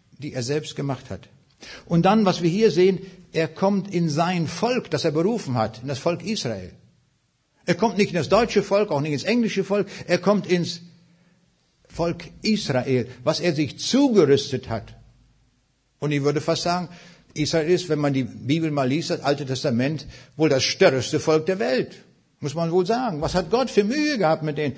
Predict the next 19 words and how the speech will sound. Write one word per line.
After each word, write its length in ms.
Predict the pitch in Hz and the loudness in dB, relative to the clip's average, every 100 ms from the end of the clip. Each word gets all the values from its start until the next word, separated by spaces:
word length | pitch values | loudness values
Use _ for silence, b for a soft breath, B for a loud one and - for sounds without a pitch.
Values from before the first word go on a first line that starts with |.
| B | B
Sie 160 | - 202 | -2 2
haben 160 | 214 202 | 4 4
gerade 320 | 233 240 185 | 4 4 4
Gott 240 | 233 254 | 4 2
erlebt 360 | 180 185 269 - | 2 2 0 -2
und 120 | 220 | -6
schon 300 | - 233 226 | 0 2 4
bauen 280 | 214 226 214 | 4 4 2
sie 180 | 220 226 | -2 -2
Götzenbilder. 840 | 277 269 156 123 123 113 92 - - _ _ _ | -2 -2 -4 -2 0 0 -4 -10 -20 _ _ _
Also 200 | 185 180 | -4 0
nicht 180 | 190 - | 0 2
zu 100 | 190 | 0
fassen. 440 | 262 262 - 120 - - _ _ _ _ | 2 -2 -4 -8 -12 -20 _ _ _ _
Direkt 500 | 170 247 262 190 135 | 0 2 2 0 -2
Gott 260 | 185 247 - | -2 -2 -2
erlebt. 440 | 202 269 247 - | -4 -4 -8 -10
Und 120 | 156 | -8
es, 200 | 160 - | -8 -10